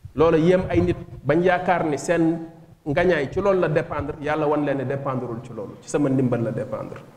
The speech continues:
Loolu kon bu fekkente ni seetlu nañ ko itam, liñ ciy jëlee mooy ne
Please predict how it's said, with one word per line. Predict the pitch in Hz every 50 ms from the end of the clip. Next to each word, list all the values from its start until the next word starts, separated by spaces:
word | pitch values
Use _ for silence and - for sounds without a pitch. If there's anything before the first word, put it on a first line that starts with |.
| - - - - - - - - - -
Loolu | 127 151 170 180
kon | 165 185 151
bu | 151 156
fekkente | 143 175 170 - 160 156 156 151
ni | 143
seetlu | 143 - 165 147 123 156
nañ | 156 151 143 127
ko | 147
itam, | 139 139 131 143 127 127 127
liñ | 135 156 156
ciy | 156 170 139
jëlee | 151 139 120 101 117 - - - - - - - - _ - _ _ _ _ _ _ _ _ -
mooy | 113 127 147 156 156
ne | 151